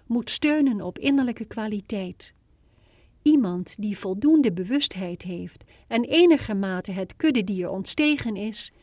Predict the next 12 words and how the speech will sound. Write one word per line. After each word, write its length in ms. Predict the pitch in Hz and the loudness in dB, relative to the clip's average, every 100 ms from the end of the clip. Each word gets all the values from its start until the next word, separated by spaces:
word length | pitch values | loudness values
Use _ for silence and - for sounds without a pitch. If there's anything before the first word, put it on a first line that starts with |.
| _ _ - - - | _ _ -20 -18 -4
is 220 | 233 - | -2 -2
voor 320 | - 240 202 | -4 -2 0
de 220 | 175 165 - _ | -2 -6 -12 _
door 280 | 190 196 185 | -2 -2 0
het 280 | 180 160 - _ | -4 -10 -18 _
natuuroccultisme 1200 | 185 170 302 320 - 240 - 185 - 180 - 185 | -10 0 4 4 4 -4 -6 -10 -6 -6 -4 -6
aangewende 720 | - 277 285 - 214 226 202 196 | 0 0 2 -2 -4 -4 -4 -2
magie 480 | 185 190 - 190 - _ _ _ | -4 -6 -8 -10 -10 _ _ _
niet 320 | 269 311 330 | 6 6 6
geheel 460 | - 262 233 233 233 | -2 -6 -2 -4 -4
vatbaar 640 | - 254 - 185 170 175 | -4 -4 -4 -8 -6 -6
meer. 320 | 185 175 180 | -6 -6 -10